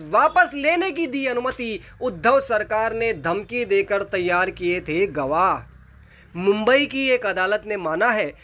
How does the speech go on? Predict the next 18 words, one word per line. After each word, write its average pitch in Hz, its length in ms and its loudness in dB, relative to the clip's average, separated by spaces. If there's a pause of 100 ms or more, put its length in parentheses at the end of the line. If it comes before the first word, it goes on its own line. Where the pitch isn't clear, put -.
(120)
कि 233 60 -4
उद्धव 214 400 2
ठाकरे 247 460 0
की 277 140 -6
सरकार 240 500 0
में 233 260 0
रिपब्लिक 247 680 -2
टीवी 269 300 0
के 254 160 0
खिलाफ 208 680 2
गवाहों 220 680 0
को 226 260 -4
धमकाकर 214 920 0 (240)
आधारहीन 240 880 2
केस 233 420 -2
किया 180 320 -2
गया 165 300 -2
था। 165 320 -2